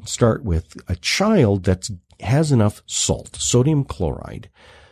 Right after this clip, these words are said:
then is able to then take the hydrogen from water and then the chloride from,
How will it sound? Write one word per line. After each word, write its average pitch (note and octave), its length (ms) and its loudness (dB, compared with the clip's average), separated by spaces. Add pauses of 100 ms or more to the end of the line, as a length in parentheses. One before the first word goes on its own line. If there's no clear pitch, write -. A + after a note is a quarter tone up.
(240)
then A#2 240 6
is C3 180 4
able A#2+ 300 4
to F2+ 400 2
then F2 320 4
take C3 500 -2
the F2 100 -4
hydrogen B2+ 680 0
from G2 340 2
water D#2 540 -4
and F2+ 180 2
then F2+ 240 0
the F2+ 100 -4
chloride A2 840 2
from, G2 480 2